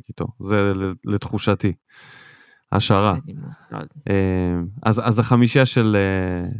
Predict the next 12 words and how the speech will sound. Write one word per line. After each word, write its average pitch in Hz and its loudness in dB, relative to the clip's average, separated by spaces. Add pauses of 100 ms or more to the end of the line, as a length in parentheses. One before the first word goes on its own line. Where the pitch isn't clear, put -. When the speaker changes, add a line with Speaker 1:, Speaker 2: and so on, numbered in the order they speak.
(140)
Speaker 1:
של 98 -4
דורנט 123 2
היא 98 0 (200)
אמביד, 143 2 (540)
ג'ה 120 4
מורנט, 131 2 (100)
ג'ייסון 117 0
טטום, 135 0 (1000)
אנדרו 113 4
ויגינס 127 0
וטריי 110 0 (120)
יאנג. 101 2